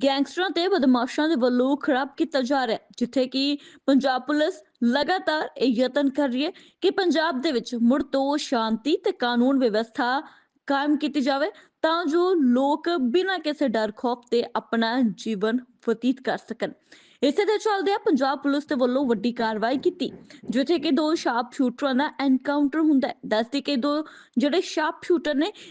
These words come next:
ਇਹ ਕਿਸੇ ਵੱਡੀ ਵਾਰਦਾਤ ਨੂੰ ਅੰਜਾਮ ਦੇਣ ਦੀ ਫਿਰਾਕ ਸੀ। ਹਾਲਾਂਕਿ ਜਦੋਂ ਪੁਲਿਸ ਨੂੰ ਇਹਨਾਂ ਦੀ ਸੂਚਨਾ ਮਿਲਦੀ ਹੈ, ਤਾਂ ਪੁਲਿਸ ਦੇ ਵੱਲੋਂ ਆਰੋਪੀਆਂ ਨੂੰ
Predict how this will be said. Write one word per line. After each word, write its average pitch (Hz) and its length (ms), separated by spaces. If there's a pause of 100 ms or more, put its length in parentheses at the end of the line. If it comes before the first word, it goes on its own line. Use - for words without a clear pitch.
ਇਹ 311 100
ਕਿਸੇ 403 440 (380)
ਵੱਡੀ 294 320
ਵਾਰਦਾਤ 330 520
ਨੂੰ 349 260
ਅੰਜਾਮ 269 500
ਦੇਣ 247 240
ਦੀ 254 160
ਫਿਰਾਕ 214 580
ਸੀ। 202 200 (200)
ਹਾਲਾਂਕਿ 233 420
ਜਦੋਂ 233 280
ਪੁਲਿਸ 294 400
ਨੂੰ 285 240 (300)
ਇਹਨਾਂ 269 220
ਦੀ 302 100
ਸੂਚਨਾ 302 460
ਮਿਲਦੀ 302 280
ਹੈ, 359 80 (260)
ਤਾਂ 330 80
ਪੁਲਿਸ 359 340
ਦੇ 403 160
ਵੱਲੋਂ 285 400
ਆਰੋਪੀਆਂ 262 580
ਨੂੰ 294 260